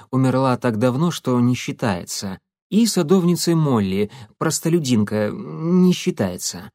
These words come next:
Еще была леди Бланш, соседка, но она сумасшедшая, так что наши беседы, пожалуй, тоже не считаются. А вот при виде этой красавицы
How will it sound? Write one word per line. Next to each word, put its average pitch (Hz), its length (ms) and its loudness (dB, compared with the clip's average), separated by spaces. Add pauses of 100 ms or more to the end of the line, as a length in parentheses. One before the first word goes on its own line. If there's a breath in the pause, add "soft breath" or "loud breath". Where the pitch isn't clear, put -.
(160 loud breath)
Еще 160 340 -2
была 226 220 4
леди 202 240 4
Бланш, 127 560 0
соседка, 117 800 -4 (260 loud breath)
но 147 200 0
она 160 180 2
сумасшедшая, 151 1040 -2
так 127 260 -4
что - 220 -4
наши 123 320 0
беседы, 127 440 0
пожалуй, 135 480 0 (120)
тоже 170 480 2 (160)
не 127 180 0
считаются. - 840 -8 (1400)
А - 160 0
вот 131 240 -2
при 120 180 2
виде 120 420 -2
этой 175 360 -2
красавицы 107 920 -6